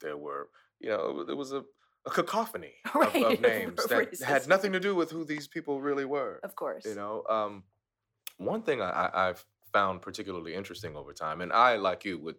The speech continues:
Speaker 1: would take my family to task,
Speaker 2: Mm-hmm.
Speaker 1: uh, especially since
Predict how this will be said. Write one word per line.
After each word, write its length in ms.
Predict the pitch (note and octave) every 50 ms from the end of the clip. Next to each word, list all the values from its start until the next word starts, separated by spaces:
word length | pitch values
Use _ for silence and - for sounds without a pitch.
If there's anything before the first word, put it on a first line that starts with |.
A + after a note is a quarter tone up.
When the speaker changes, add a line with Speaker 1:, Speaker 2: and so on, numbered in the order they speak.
| -
Speaker 1:
would 160 | F#2 F2 D2+ -
take 260 | - G#2 F#2 - - _ - _ _ _ _ _ -
my 80 | G2+
family 320 | F#2 - B2 A2 F#2 E2 D#2
to 100 | - -
task, 420 | - E2 D2 B1 A#1 - - - _ _ _ -
Speaker 2:
Mm-hmm. 280 | G#3+ G#3 F#3+ F#3 F3 F#2+
Speaker 1:
uh, 280 | F2 E2 D2+ D2 D2+ D2+ -
especially 560 | F#2+ F#2 - - B2+ B2+ B2+ - A#2 G#2+ F#2+
since 340 | F2+ - G#2+ F#2+ F2 E2+ -